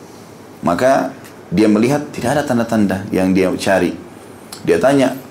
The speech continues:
Abu Talib, "Apakah masih ada di antara kalian kafilah ini yang tidak ikut?" Maka kata orang ini, kata si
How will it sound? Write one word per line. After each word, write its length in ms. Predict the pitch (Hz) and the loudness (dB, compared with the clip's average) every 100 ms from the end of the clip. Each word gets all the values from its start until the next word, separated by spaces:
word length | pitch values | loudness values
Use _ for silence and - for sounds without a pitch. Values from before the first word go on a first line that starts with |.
| - - - | -20 -14 -2
Abu 240 | 98 95 | 0 2
Talib, 380 | 104 95 85 - - | 2 2 0 -4 -4
"Apakah 400 | - 131 156 151 | 0 0 0 0
masih 300 | 143 - - | 0 0 2
ada 420 | 127 120 107 - - - - - | 2 4 2 -2 -12 -18 -14 -2
di 100 | 101 | 0
antara 320 | 104 107 107 | 2 0 0
kalian 320 | 110 117 110 | 2 2 2
kafilah 380 | 107 - 107 104 | 0 0 0 2
ini 160 | 107 92 | 2 2
yang 20 | |
tidak 200 | 95 78 | 0 0
ikut?" 240 | 90 147 143 - - - - - - - | 2 0 0 -10 -18 -20 -20 -18 -14 -6
Maka 240 | - 131 | -4 -4
kata 540 | - 110 107 101 101 - - - - 98 | -4 -2 0 0 0 -4 -12 -18 -6 0
orang 400 | 95 92 87 - - | 2 2 0 -4 -4
ini, 260 | - 107 - - - - - - - - - | 0 0 0 -6 -16 -20 -20 -20 -20 -20 -8
kata 400 | - 87 95 92 | -4 -2 0 0
si 320 | 85 92 85 | -2 0 0